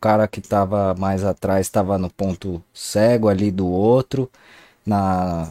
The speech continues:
reta oposta, então os dois muito rápido, o cara deu um chega pra lá e pegou, mas, é, eu não sei, no, por conta da, da licença,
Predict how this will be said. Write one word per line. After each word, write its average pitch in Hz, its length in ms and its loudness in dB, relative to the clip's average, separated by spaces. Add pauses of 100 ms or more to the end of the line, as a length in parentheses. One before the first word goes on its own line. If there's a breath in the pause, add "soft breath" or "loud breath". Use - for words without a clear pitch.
(200)
reta 113 300 2
oposta, 110 680 2
então 110 300 0
os 104 80 -2
dois 110 220 0
muito 107 300 -4
rápido, 107 680 0
o 104 40 -4
cara 110 300 4
deu 110 180 0
um 110 80 -2
chega 107 360 0
pra 107 240 2
lá 107 260 2
e 113 60 -2
pegou, 127 520 0
mas, 92 320 -4
é, 104 400 0 (800 soft breath)
eu 156 60 -4
não 190 80 0
sei, 165 560 2
no, 135 180 -10 (1160)
por 147 160 0
conta 165 340 0
da, 135 720 -2
da 110 240 -6
licença, 98 1000 -4